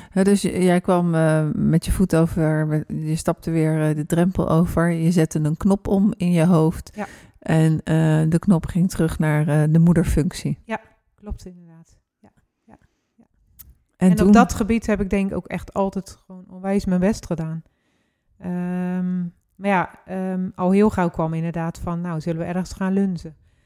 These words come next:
Speaker 2: Nou, dat deden we eigenlijk altijd onder de schooltijd, zodat eigenlijk niemand er iets van merkte. Ehm, en zo hebben we inderdaad bijna twee jaar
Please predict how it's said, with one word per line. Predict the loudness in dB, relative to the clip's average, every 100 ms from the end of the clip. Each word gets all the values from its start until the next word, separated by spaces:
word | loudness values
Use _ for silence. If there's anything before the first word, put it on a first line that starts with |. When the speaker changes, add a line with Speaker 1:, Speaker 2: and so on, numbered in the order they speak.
| _ -14
Speaker 2:
Nou, | -10
dat | -4
deden | -2 -2
we | -2
eigenlijk | -2 -2 -2
altijd | -4 -4 -4 -8
onder | -20 -20 -20
de | -20
schooltijd, | -10 -6 -4 -2 -2 -4 -10 _ _
zodat | -20 -16
eigenlijk | -8 -4 -4 -2
niemand | -4 -4 -4 -4
er | -8
iets | -8 -10
van | -8 -8 -8
merkte. | -10 -12 -12 -10 -12 _ _ _ _ _ _ _ _
Ehm, | -8 -6 -6 -6 -4 -4 -4 -4 -6 -8 -14 _
en | -4
zo | 2 4
hebben | 4 2
we |
inderdaad | -2 -2 -4 -6
bijna | -6 -6 -6 -8
twee | -8 -8
jaar | -8 -8 -10 -14